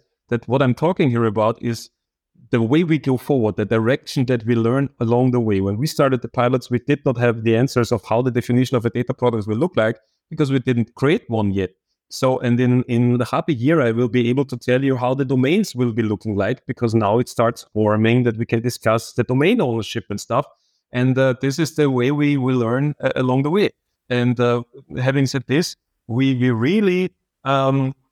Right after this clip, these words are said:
need to invest in this community aspect and share as much as possible, because it would be very arrogant to think a little working group can give all the answers. This is with business, cross-functional,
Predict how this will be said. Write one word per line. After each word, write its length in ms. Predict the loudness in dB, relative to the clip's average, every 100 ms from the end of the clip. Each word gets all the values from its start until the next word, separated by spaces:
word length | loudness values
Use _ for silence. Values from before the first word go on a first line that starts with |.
| _ _
need 320 | -2 0 0 0
to 80 | -2
invest 380 | 2 0 0
in 80 | -4
this 140 | -4 -4
community 600 | 0 2 2 2 0 0
aspect 440 | -4 -2 -4 -2
and 160 | -6 -4
share 480 | -4 -2 0 0 -4
as 160 | -4
much 320 | 0 0 -2
as 80 | -10
possible, 720 | -4 -2 -2 -4 -2 0 -2 _ _ _ _
because 460 | -4 0 0 0 -8 _ _ -6
it 180 | -2
would 160 | -2 -2
be 180 | 0 0
very 360 | 2 2 2 2
arrogant 460 | 0 0 0 -2
to 80 | -2
think 400 | -2 2 2 0 -2
a 60 |
little 240 | 0 0 0
working 360 | 0 0 -2
group 300 | -2 -2 -2 -4
can 160 | -4 -2
give 160 | 0
all 160 | 2 2
the 140 | 0
answers. 480 | -2 -2 -2 -4 -6 _ _ _
This 160 | -4 -2
is 200 | -2 -4 _ _
with 300 | -2 -2 -2 _
business, 720 | 0 0 2 2 2 -2 -10 _ -6
cross-functional, 1400 | 0 0 0 -2 0 0 -2 -4 -2 0 2 0 -2